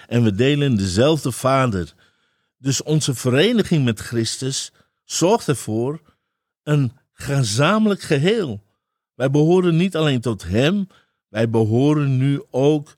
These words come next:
met elkaar tot elkaar. Dat is de, de, de essentie en de D N A van gemeente zijn, lieve mensen.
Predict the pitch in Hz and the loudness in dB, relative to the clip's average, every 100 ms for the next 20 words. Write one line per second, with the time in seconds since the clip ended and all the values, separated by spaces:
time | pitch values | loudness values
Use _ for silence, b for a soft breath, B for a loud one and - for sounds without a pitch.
0 | _ 92 98 147 165 - 139 - 135 131 | _ -16 -2 -2 -2 -2 -2 -2 -2 0
1 | 135 131 - - 175 180 - 120 90 - | 0 -4 -12 -2 -2 -2 -2 0 0 -2
2 | 92 80 65 - _ _ _ _ _ - | -2 -4 -8 -16 _ _ _ _ _ -16
3 | 151 170 - 143 131 156 - 143 139 151 | -8 -6 -4 -4 -2 -4 -6 -10 -6 -2
4 | 143 - 202 208 - 180 156 147 143 147 | -2 0 2 2 2 2 2 2 2 2
5 | 180 175 185 196 180 165 151 170 185 202 | 2 2 2 2 2 0 0 0 0 -2
6 | 170 151 151 143 131 127 127 127 120 117 | -4 -2 0 0 -2 -4 -4 -4 -8 -14